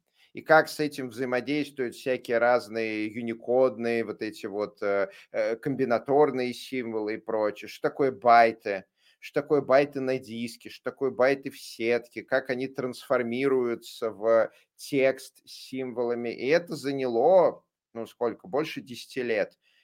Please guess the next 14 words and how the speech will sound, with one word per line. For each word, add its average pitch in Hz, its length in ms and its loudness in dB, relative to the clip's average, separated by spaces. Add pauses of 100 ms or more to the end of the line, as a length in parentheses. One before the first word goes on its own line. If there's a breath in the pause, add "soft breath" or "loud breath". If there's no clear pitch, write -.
(120)
Это 123 240 -4
была 123 260 4
огромная 127 520 -2
боль, 165 340 -2
страдания, 127 800 2
и, 104 40 -6
в 101 80 -6
общем, 110 340 -10
было 117 220 -4
тяжело. 123 340 -2
И 110 40 2
вот 113 160 -6
теперь 196 360 2
я 135 380 6